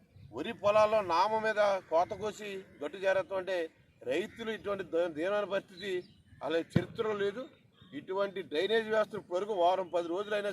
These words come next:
సరే డ్రైనేజ్ వ్యవస్థని పునరుద్ధరించకుండా ఈ జిల్లా యంత్రాంగాన్ని, ఈ జిల్లా ఎమ్మెల్యేలు కానీ, ఈ జిల్లా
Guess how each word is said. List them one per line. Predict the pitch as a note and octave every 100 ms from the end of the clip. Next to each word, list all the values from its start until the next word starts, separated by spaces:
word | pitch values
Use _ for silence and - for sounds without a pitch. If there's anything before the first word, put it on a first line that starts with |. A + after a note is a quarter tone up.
| G3+
సరే | G3 D#3+
డ్రైనేజ్ | F3+ G3 G3
వ్యవస్థని | F3+ G3 F#3 D#3+ - - -
పునరుద్ధరించకుండా | C#3+ G3 A3 G#3+ G3+ G3+ F#3+ D3+ - _ _ - B2+
ఈ | A2+
జిల్లా | D#3 G#3+ G3
యంత్రాంగాన్ని, | F#3+ G#3 G3+ F#3+ D#3 G2+ - - -
ఈ | G3 C#3
జిల్లా | F3+ G3
ఎమ్మెల్యేలు | F3 G#3+ G#3+ G3 F3+
కానీ, | D3+ - - - C3+
ఈ | B2
జిల్లా | D3 G#3